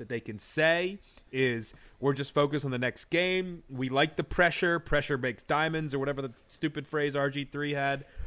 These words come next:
uh, was a long time ago. But it subconsciously, I think it plays on you if, if you're the team.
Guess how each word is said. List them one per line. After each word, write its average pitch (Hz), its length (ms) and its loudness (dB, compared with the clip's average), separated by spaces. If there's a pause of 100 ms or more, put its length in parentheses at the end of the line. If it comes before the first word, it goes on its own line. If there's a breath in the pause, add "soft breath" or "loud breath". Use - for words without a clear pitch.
(200 loud breath)
uh, 131 320 4
was 147 340 4
a - 80 -8
long 139 220 0
time 151 240 -2
ago. 147 240 0
But 139 200 0
it 147 160 -4
subconsciously, 165 800 -2
I 135 60 -2
think 139 220 -6
it - 120 -6
plays 135 320 -4
on 120 160 -4
you 113 200 -2
if, 110 100 -4
if 123 220 -8
you're 135 180 2
the 135 140 -2
team. 123 480 -6